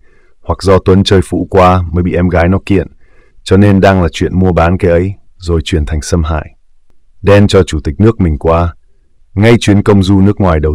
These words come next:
tiên đã bị xúi quẩy." Cũng có nhiều ý kiến cho rằng, ở Chile người ta thượng tôn pháp luật nên các sếp nhà mình mới dính. Chứ ở Việt Nam, em nào trái ý lãnh đạo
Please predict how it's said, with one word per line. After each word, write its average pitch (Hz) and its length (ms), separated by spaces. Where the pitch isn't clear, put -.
tiên 95 240
đã 85 160
bị 90 160
xúi - 280
quẩy." 76 200
Cũng 120 140
có 131 100
nhiều 127 200
ý 101 100
kiến 101 280
cho 101 180
rằng, 85 320
ở 85 120
Chile 113 520
người 90 160
ta 98 280
thượng - 260
tôn 98 180
pháp 110 220
luật 98 180
nên 95 200
các 107 160
sếp 120 260
nhà 87 140
mình 80 280
mới 82 140
dính. 90 300
Chứ 120 160
ở 101 60
Việt 87 180
Nam, 98 320
em 104 200
nào 85 340
trái 92 200
ý 101 160
lãnh 101 220
đạo 90 360